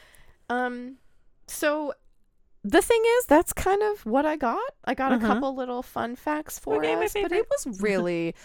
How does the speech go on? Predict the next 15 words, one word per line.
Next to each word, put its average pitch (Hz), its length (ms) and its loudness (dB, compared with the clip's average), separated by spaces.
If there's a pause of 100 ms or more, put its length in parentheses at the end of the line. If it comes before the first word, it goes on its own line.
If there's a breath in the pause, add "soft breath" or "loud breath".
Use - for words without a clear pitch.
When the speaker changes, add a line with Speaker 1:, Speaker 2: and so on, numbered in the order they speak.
(220 loud breath)
Speaker 1:
it 277 60 0
was 247 120 0
really 233 200 -2
cute 208 320 0
and 170 80 -6
really 170 200 2
fun. 165 680 -4
Um, 170 380 -6 (100)
like 190 200 -2
I 175 40 2
said 180 180 0
before, 175 280 -4
I 175 80 0
definitely 170 400 -4
recommend, 165 720 -6